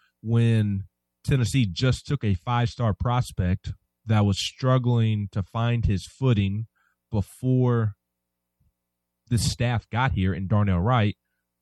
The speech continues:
Like, Darnell Wright was nowhere near the football player this past season when Josh Heupel's coaching staff got here. Like, there's no doubt about it that Glenn Ellerbe and Josh Heupel, they, they developed Darnell Wright. So I, I don't, I also,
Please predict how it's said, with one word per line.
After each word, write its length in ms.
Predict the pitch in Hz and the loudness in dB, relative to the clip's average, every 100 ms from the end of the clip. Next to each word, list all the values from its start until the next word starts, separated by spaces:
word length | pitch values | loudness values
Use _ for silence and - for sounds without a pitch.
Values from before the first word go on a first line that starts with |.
| _ | _
Like, 180 | 104 104 | -4 -2
Darnell 300 | 127 175 202 | 2 2 2
Wright 260 | 151 170 131 | 4 4 2
was 200 | 120 98 | 2 0
nowhere 460 | 110 135 143 139 | 0 2 4 2
near 160 | 127 127 | 0 -2
the 60 | 104 | -4
football 320 | 143 - 107 | -8 -8 -8
player 500 | - 117 113 107 101 - _ _ _ _ - | -4 -2 0 0 -4 -8 _ _ _ _ -8
this 140 | 110 | -4
past 300 | - 127 139 | 0 0 0
season 460 | 147 147 143 151 151 _ _ _ _ _ - | -2 -2 -2 -4 -8 _ _ _ _ _ -4
when 380 | 120 117 101 92 | 0 2 0 0
Josh 260 | 117 110 | 2 2
Heupel's 480 | 123 113 104 92 - - | 4 2 2 -2 -6 -2
coaching 280 | 117 - | -2 -2
staff 320 | 92 101 90 - | -8 -4 -6 -4
got 200 | 98 87 | -2 -2
here. 260 | 76 113 - | -4 -8 -6
Like, 140 | 104 92 | -4 2
there's 180 | 151 | 2
no 140 | 135 131 | 4 4
doubt 240 | 123 113 | 4 2
about 240 | 85 117 110 | 2 2 2
it 80 | |
that 140 | 90 87 | 0 -2
Glenn 200 | 123 117 | 0 0
Ellerbe 400 | 113 110 98 104 | 2 0 0 -2
and 80 | 90 | 0
Josh 240 | 107 92 | 0 0
Heupel, 360 | 110 107 98 90 - _ _ 101 | 0 0 -2 -6 -10 _ _ -4
they, 100 | 110 | 0
they 200 | 117 160 | 4 4
developed 540 | 147 110 131 123 - - | 4 4 4 2 0 0
Darnell 340 | 110 98 87 | 2 2 0
Wright. 240 | 95 76 - | -2 -4 -8
So 120 | 123 | -2
I, 160 | 127 - | -2 0
I 80 | 135 | 0
don't, 120 | 135 | 0
I 80 | - | 0
also, 400 | 131 147 135 113 | 0 0 0 -2